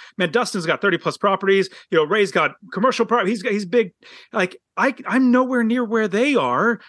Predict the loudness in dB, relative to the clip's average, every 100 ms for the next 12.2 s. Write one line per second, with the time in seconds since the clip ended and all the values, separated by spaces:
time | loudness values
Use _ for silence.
0 | _ -2 0 0 -4 -4 -4 -2 -4 0
1 | -2 0 0 0 0 -4 -2 -4 -2 -2
2 | 0 2 2 2 2 2 0 -2 -4 -2
3 | 0 -2 -2 -4 -2 -2 0 0 2 -2
4 | -4 -20 _ -6 0 2 0 0 -2 -2
5 | -4 -8 -2 -4 -2 -2 0 2 0 -4
6 | -14 -20 0 0 2 0 0 -2 -2 -2
7 | 0 0 -2 -2 -2 -4 _ -6 -4 -4
8 | -10 _ _ 0 2 0 0 2 4 2
9 | 0 -2 -2 -2 -2 0 0 0 2 0
10 | 0 -4 -6 _ -4 0 2 0 0 -4
11 | -2 -2 -2 -4 -4 -6 -2 -2 -2 -4
12 | -10